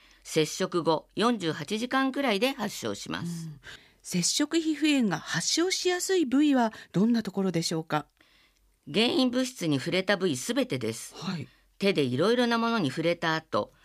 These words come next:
Speaker 1: あちらこちらを触れることによって、顔、陰部など他の部位に発症することもあります。
Speaker 2: うん。
Speaker 1: また、アトピー性皮膚炎のある人は、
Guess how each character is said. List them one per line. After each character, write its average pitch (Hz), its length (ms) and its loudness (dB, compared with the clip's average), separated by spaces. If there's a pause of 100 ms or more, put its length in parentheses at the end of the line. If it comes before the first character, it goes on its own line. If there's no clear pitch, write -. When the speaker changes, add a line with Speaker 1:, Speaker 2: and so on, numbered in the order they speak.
(200)
Speaker 1:
あ 143 80 -2
ち - 160 -2
ら 208 140 2
こ 208 160 -2
ち 165 120 -10
ら 123 140 2
を 101 100 -2
触 147 140 -4
れ 180 140 2
る 208 80 0
こ 226 120 -2
と 233 140 0
に 175 100 0
よ 123 100 0
っ 127 40 -6
て、 - 380 -6 (360)
顔、 160 460 2 (180)
陰 202 200 2
部 143 160 0
な 117 160 0
ど 110 180 -4 (220)
他 269 100 2
の 254 160 4
部 147 140 0
位 131 80 2
に 117 80 -2
発 123 220 -6
症 185 180 -2
す 185 120 -6
る - 80 -6
こ 208 120 -6
と 285 120 2
も 220 120 2
あ 117 80 0
り - 100 -8
ま 76 160 -10
す。 165 260 -12
Speaker 2:
う 175 40 -8
ん。 160 200 -12 (600)
Speaker 1:
ま 156 160 2
た、 175 320 2 (160)
ア 165 100 0
ト 262 140 2
ピ 285 220 0
ー - 20 0
性 277 240 4
皮 262 120 -2
膚 269 120 2
炎 202 200 4
の 135 100 4
あ 156 60 2
る 139 100 0
人 117 240 -6
は、 107 180 0